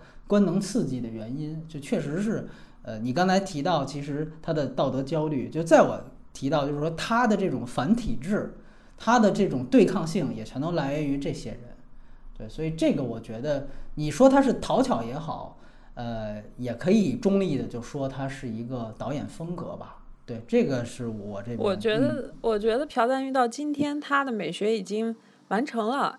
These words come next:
Speaker 2: 已经自洽了，但是他也深深地沉溺在其中，等于有点作茧自缚的感觉。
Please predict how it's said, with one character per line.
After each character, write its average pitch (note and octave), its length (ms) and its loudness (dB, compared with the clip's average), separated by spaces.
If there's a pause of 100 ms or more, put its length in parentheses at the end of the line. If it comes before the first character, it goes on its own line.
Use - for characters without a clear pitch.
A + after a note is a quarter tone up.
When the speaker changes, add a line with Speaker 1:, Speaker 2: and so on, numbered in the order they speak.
(140)
Speaker 2:
已 G3 80 -6
经 A3+ 180 -2
自 C4 200 -2
洽 A#3 320 4
了， - 200 -2
但 A#3+ 160 4
是 A3 80 0
他 A#3 220 0
也 G#3 160 0
深 A#3+ 220 -2
深 B3+ 180 0
地 G#3+ 80 -2
沉 F#3+ 220 -2
溺 A3 120 0
在 G#3 160 0
其 G3+ 160 -4
中， A#3+ 380 0
等 F#3+ 180 -2
于 G#3 60 0
有 A#3+ 160 2
点 F#3+ 240 4
作 B3 180 -4
茧 F#3+ 200 0
自 A3 120 -2
缚 B3+ 240 2
的 F#3+ 80 2
感 E3+ 220 -2
觉。 D#3 260 -6